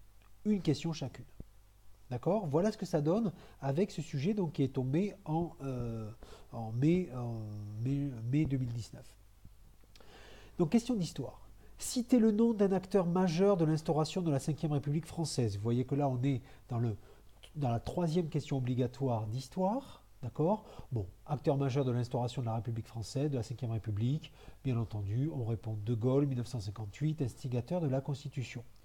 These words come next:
Deuxième, proposez deux dates clés significatives de la guerre froide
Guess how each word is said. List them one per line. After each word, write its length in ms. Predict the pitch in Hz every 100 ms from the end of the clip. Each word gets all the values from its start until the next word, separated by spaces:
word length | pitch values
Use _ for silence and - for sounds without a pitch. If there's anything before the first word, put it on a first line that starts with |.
| - - - - - - -
Deuxième, 360 | 139 160 131 110 98 - - -
proposez 420 | 180 185 180 208
deux 300 | 147 185 247
dates 280 | 214 214 214
clés 160 | 214
significatives 720 | 202 196 185 190 180 180 196
de 80 | 175
la 100 | 143
guerre 220 | 139 139
froide 560 | - 113 131 196 160